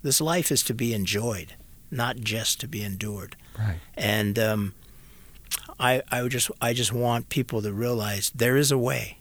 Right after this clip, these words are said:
Speaker 1: There is a way. And you just need to, to know how to, you know, get started. And then from there, you know, you, this, you'll find out that this life is full of opportunities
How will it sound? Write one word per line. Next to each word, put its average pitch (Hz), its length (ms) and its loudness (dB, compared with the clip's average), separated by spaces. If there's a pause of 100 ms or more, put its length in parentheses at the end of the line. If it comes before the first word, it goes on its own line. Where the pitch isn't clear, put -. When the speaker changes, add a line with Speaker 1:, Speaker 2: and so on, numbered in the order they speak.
(100)
Speaker 1:
There 127 180 -2
is 135 160 4
a 143 60 2
way. - 360 -6 (280)
And 110 260 0
you 117 120 2
just 131 260 2
need 123 340 2
to, 110 220 2 (920)
to 135 100 2
know 113 300 6
how 123 180 2
to, 113 120 2 (260)
you 123 200 -4
know, 104 120 -2
get 104 200 0
started. 120 600 2 (600)
And 107 180 -2
then 117 180 0
from 110 220 -2
there, 117 520 -2 (360)
you 107 140 -2
know, 107 280 -6 (220)
you, 110 280 -6 (500)
this, 110 200 -4 (320)
you'll 113 260 0
find 123 360 0
out 120 260 -2
that - 120 -12
this 113 200 0
life 117 340 -2
is 98 100 -2
full 131 440 2
of 117 120 -2
opportunities 113 920 -2